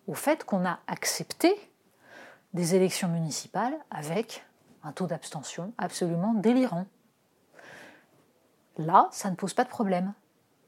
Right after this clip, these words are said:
Or, tout le monde sait très bien que les maires qui ont été élus ne sont absolument pas représentatifs. Oui, mais il s'agit de choisir un projet politique pour quelques années. Donc,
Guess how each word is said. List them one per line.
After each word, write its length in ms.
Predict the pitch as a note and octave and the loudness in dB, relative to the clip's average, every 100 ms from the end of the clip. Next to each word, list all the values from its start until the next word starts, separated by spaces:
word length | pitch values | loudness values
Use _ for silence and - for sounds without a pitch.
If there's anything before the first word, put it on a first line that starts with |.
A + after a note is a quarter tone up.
| _ - | _ -6
Or, 260 | F3 - | -4 -4
tout 120 | - | -4
le 60 | E3+ | -2
monde 140 | F3+ | -2
sait 120 | - D#3 | -4 -8
très 180 | - | -6
bien 180 | E3+ G4 | -6 -6
que 100 | - F#3 | -4 -4
les 100 | E3 | -2
maires 200 | E3 - | -6 -8
qui 120 | E3+ | -10
ont 60 | |
été 300 | D3+ D#3 E3 | -8 -6 -6
élus 220 | D#3+ F#3 G3+ | -4 -2 -4
ne 100 | E3 | -4
sont 240 | - F#3+ - _ - | -6 -8 -10 _ -8
absolument 600 | A3 - - F3 E3+ D#3 | -6 -6 -6 -2 -4 -4
pas 140 | E3+ | -6
représentatifs. 1080 | D#3 D3+ - D3 D3 - - - - - - _ _ _ _ _ - - - - - | -8 -10 -10 -10 -10 -12 -14 -12 -12 -14 -18 _ _ _ _ _ -20 -20 -20 -6 2
Oui, 260 | D4+ - _ _ - | 2 2 _ _ 2
mais 240 | G#3 A#3 - | 6 6 6
il 160 | A#3 | 4
s'agit 480 | A3 A#3+ A#3 B3 D#4 G#4 - _ _ _ - | 4 2 2 2 0 -2 -16 _ _ _ -4
de 240 | F#3+ G#3+ | 0 0
choisir 640 | - - - C4 G#3 G3 - | -2 2 6 6 6 0 -2
un 100 | - | -6
projet 340 | F#3+ - A3 A3 | -2 0 2 2
politique 520 | G#3+ G3+ G3+ D4+ - | 2 2 2 -2 -2
pour 180 | G3+ - | -4 -4
quelques 340 | F#3+ - G#3 | -4 -2 -2
années. 240 | F#3 D#3+ - _ _ _ _ _ _ - - - _ | -4 -6 -12 _ _ _ _ _ _ -20 -20 -20 _
Donc, 360 | E3 D#3+ - | -4 -4 -8